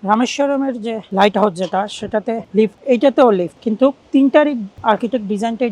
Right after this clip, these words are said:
ডিফারেন্ট। মাঝপথে দেখে নিলাম স্বামী বিবেকানন্দ এক্সিবিশন সেন্টার। স্বামী বিবেকানন্দ এক্সিবিশনে ভিতরে ফটো অ্যালাউড নেই, তারপরে ঘুরে নিলাম। এখানে ডোনেশন বা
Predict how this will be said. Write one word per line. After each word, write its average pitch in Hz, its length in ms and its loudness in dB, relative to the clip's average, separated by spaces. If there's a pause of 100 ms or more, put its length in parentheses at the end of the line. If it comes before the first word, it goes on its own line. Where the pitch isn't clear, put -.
ডিফারেন্ট। 165 300 -8 (500)
মাঝপথে 220 600 0
দেখে 277 240 0
নিলাম 285 220 0 (320)
স্বামী 220 300 -2
বিবেকানন্দ 233 540 -2 (440)
এক্সিবিশন 196 560 -4 (360)
সেন্টার। 143 340 -6 (420)
স্বামী 226 280 2 (120)
বিবেকানন্দ 233 560 0 (240)
এক্সিবিশনে 208 600 -4 (320)
ভিতরে 247 340 0 (440)
ফটো 202 340 -4
অ্যালাউড 208 340 -2
নেই, 151 120 -10 (220)
তারপরে 214 360 -4
ঘুরে 202 200 2
নিলাম। 190 200 -4 (320)
এখানে 226 220 -6 (120)
ডোনেশন 220 420 -6 (100)
বা 220 80 -4